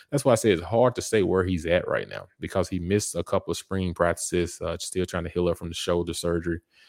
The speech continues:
Uh, and then once the summer started after spring, you know, it, it, they, he had to hold out for a little while as well until he can get fully healthy there. So we really won't know a lot about Robbie Ashford until I probably say second week of training camp,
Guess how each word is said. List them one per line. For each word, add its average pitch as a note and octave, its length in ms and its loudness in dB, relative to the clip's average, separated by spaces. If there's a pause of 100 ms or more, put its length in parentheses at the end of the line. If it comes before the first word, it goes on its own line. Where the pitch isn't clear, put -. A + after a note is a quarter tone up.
(280)
Uh, D#2+ 440 -2 (100)
and E2+ 100 -4
then F2+ 200 2
once F2 160 0
the - 80 -6
summer F#2+ 340 0
started E2+ 400 2
after F2 260 2
spring, E2 680 -4
you E2+ 140 -6
know, E2 180 -2
it, D#2+ 180 -4 (260)
it, A#1 260 -8
they, E2 280 -4
he F#2 160 -2
had E2+ 100 4
to - 60 -6
hold F2+ 300 4
out F2 180 2
for F2 100 4
a E2+ 40 4
little E2+ 220 2
while E2 280 0
as D#2+ 140 -8
well F2 400 4
until D#2+ 200 -2
he F2 120 -4
can F2 100 -8
get E2+ 260 -2
fully E2+ 280 0
healthy E2 320 -2
there. F2 360 2 (360)
So F#2+ 380 6
we G2+ 140 2
really D3 280 4
won't A2 200 2
know G#2 160 4
a F2+ 40 4
lot F2+ 260 4
about F2+ 240 2
Robbie F2 420 2
Ashford F#2+ 460 -2 (220)
until F2 440 0
I E2+ 60 -2
probably F2 360 0
say E2+ 500 -4 (260)
second G2+ 380 -2
week G#2 180 -2
of D#2+ 60 0
training G#2 340 -2
camp, B2 240 -4